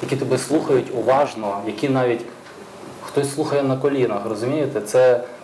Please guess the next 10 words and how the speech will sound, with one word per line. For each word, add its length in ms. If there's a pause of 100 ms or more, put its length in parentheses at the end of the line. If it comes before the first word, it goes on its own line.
це 120
просто, 680 (320)
ну, 100
це 140
не 80
передати, 520
це, 280 (240)
це 80
незабутньо. 680 (1600)
І 160